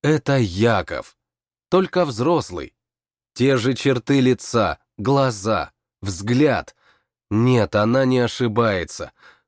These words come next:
Коул говорил, что зеркало может показывать прошлое. И выходит, если тогда на его судьбу ничего не повлияло,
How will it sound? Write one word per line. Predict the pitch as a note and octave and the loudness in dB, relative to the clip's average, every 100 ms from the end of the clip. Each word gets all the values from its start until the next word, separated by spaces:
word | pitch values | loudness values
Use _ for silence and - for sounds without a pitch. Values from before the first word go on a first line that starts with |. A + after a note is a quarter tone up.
| _ | _
Коул | D#3 D#3 B2+ | 2 4 2
говорил, | G#2 B2 C3 D#3 C3+ | 0 2 2 2 0
что | - B2+ B2 | -2 -2 -2
зеркало | F#2+ D#3 D3+ - A2+ | 0 0 0 0 0
может | G#2+ D3+ A#2+ - | 2 2 0 -2
показывать | A#2+ A2 D#3+ C#3+ A#2+ B2+ - | -4 -2 -2 -2 0 -2 -4
прошлое. | - F3 D#3 - G2 C#2+ - _ _ _ | -2 2 2 0 -8 -8 -14 _ _ _
И | G#2 A2+ | 0 2
выходит, | C3 - G3 C#3 C#3 - _ | 2 2 2 2 -2 -4 _
если | E2+ G2+ G2+ A#2+ | -2 -2 0 -2
тогда | B2 A#2 C#3+ C#3+ | -2 0 0 0
на | |
его | C3 B2+ D3 | 0 2 0
судьбу | - C3+ A2+ D#3+ | 0 -2 0 2
ничего | D#3 C3 - A#2+ D#3 | 4 2 -2 0 2
не | C3 | 2
повлияло, | G#2 A2+ G#2+ G#2+ A2+ E3 B2 D2+ | 0 -2 0 0 0 0 -2 -4